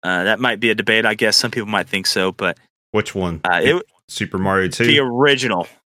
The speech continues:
Speaker 2: Oh,
Speaker 1: No,
Speaker 2: the
Speaker 1: the
Speaker 2: original.
Speaker 1: original Super
Speaker 2: Okay.
Speaker 1: Mario Bros. Yeah, yeah. I wouldn't say it's, I wouldn't say it's the best one. I was just wondering if people might argue that. Probably. I'm sure there's some purists that think that's the best one, but for me, I, I always struggled with that one. Just, I mean, obviously, I was a kid when I was playing it.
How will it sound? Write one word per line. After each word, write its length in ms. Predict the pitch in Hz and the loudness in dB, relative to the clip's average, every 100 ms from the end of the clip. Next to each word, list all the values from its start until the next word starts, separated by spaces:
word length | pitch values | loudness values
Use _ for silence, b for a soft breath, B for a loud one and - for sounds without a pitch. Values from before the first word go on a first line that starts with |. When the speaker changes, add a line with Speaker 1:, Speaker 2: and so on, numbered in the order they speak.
| _ - | _ -4
Speaker 2:
Oh, 100 | 95 | 0
Speaker 1:
No, 120 | 151 | 2
Speaker 2:
the 60 | 160 | 4
Speaker 1:
the 60 | 147 | 4
Speaker 2:
original. 140 | 143 | 6
Speaker 1:
original 300 | 190 165 127 107 | 4 4 0 0
Super 180 | - 107 | -2 2
Speaker 2:
Okay. 80 | |
Speaker 1:
Mario 220 | 104 101 87 | 2 2 0
Bros. 200 | 85 - - | -4 -6 -2
Yeah, 260 | 120 104 - _ _ _ - | 2 2 -2 _ _ _ -2
yeah. 280 | 98 104 95 B B _ | 2 2 0 B B _
I 80 | 147 | 2
wouldn't 220 | 202 190 | 2 2
say 160 | 165 165 | 2 2
it's, 160 | 135 | 2
I 180 | 151 135 | 2 2
wouldn't 220 | 156 180 | 2 2
say 100 | 147 | 2
it's 80 | 135 | 0
the 60 | - | 0
best 300 | 120 110 - | 0 0 0
one. 80 | 101 | 2
I 100 | 110 | 2
was 100 | 135 | 2
just 60 | - | 0
wondering 160 | 135 110 | 0 0
if 20 | |
people 160 | 120 | -2
might 200 | 110 107 | 0 2
argue 360 | 85 107 107 95 | 2 2 2 0
that. 240 | 90 85 - _ - | 0 0 -2 _ -6
Probably. 480 | 123 98 82 78 78 | -2 -2 -4 -8 -4
I'm 100 | 113 | -2
sure 160 | - 170 | 2 4
there's 180 | 147 131 | 4 2
some 120 | 120 | -2
purists 380 | - 120 110 - | 2 2 2 0
that 120 | 101 | -2
think 160 | 107 | -2
that's 220 | 104 101 - | -2 -2 -2
the 60 | |
best 260 | 101 92 - | -4 -4 -4
one, 160 | 95 95 | -6 -4
but 160 | 92 b b _ - | -6 b b _ -4
for 100 | 127 | 0
me, 140 | 127 | 4
I, 240 | 120 107 123 | 4 4 4
I 40 | |
always 260 | 131 139 131 | 2 2 0
struggled 380 | - 127 123 113 | 0 0 0 -2
with 120 | 110 | 0
that 220 | 120 117 | 0 2
one. 160 | 123 117 | 0 0
Just, 320 | 113 - - | -2 -2 -4
I 80 | - | -4
mean, 120 | 113 | 0
obviously, 260 | 107 110 110 | 0 2 0
I 40 | |
was 100 | 101 | -2
a 40 | 104 | -4
kid 420 | - 127 107 107 _ _ _ _ | 0 2 0 -2 _ _ _ _
when 80 | 113 | -2
I 40 | |
was 120 | 104 - | -2 -2
playing 320 | 123 117 107 | -2 0 0
it. 120 | 110 | -2